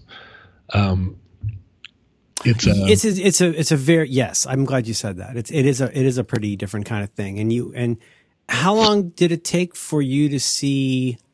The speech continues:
Speaker 2: uh, results from that? I mean, don't you see some results within, like, a few weeks? Don't you start noticing something? And, and I know you, you have the thing about, like, you know, not thinking that you're done and then you go back to where you were. But, like,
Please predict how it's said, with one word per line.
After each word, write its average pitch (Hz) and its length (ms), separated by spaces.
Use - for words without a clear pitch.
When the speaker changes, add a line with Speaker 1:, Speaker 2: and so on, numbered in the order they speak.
Speaker 2:
uh, 120 360
results 127 560
from 269 200
that? 294 140
I 202 60
mean, 151 120
don't 175 120
you 165 60
see - 160
some 127 280
results 190 360
within, 131 280
like, 117 180
a 107 40
few 120 260
weeks? 127 280
Don't 123 240
you 135 40
start 110 220
noticing 110 340
something? 143 420
And, 170 220
and 170 160
I 196 60
know 202 180
you, 147 220
you 135 160
have 139 140
the 131 80
thing 156 200
about, 107 220
like, 113 220
you 123 80
know, 101 80
not 110 200
thinking 120 300
that 110 140
you're 113 80
done 107 220
and 101 200
then 101 80
you 98 80
go 113 100
back 104 200
to 98 240
where 110 240
you 95 100
were. 107 340
But, 90 160
like, 98 220